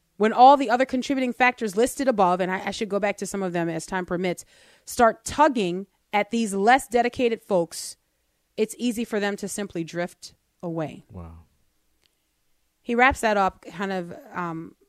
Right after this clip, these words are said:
Speaker 1: by saying he doesn't see this turning around. He sees it as a downward trend, that we will just continue from here.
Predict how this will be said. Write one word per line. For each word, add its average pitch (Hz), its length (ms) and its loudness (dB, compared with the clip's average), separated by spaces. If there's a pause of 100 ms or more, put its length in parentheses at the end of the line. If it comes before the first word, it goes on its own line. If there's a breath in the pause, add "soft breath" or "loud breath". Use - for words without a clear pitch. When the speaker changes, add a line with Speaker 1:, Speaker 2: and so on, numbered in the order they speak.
(300)
Speaker 1:
by 180 160 -4
saying 190 240 -4
he 202 100 -6
doesn't 202 280 -4
see 208 180 -8
this 185 180 -6
turning 185 300 -6
around. 160 480 -8 (1000)
He 208 80 -6
sees 208 240 -6
it 190 80 -4
as 180 120 -4
a 180 60 -6
downward 175 440 -4
trend, 156 380 -12 (760)
that 175 140 -2
we 196 100 -2
will 190 140 -4
just 180 180 -8
continue 180 420 -6
from 170 220 -8
here. 165 320 -10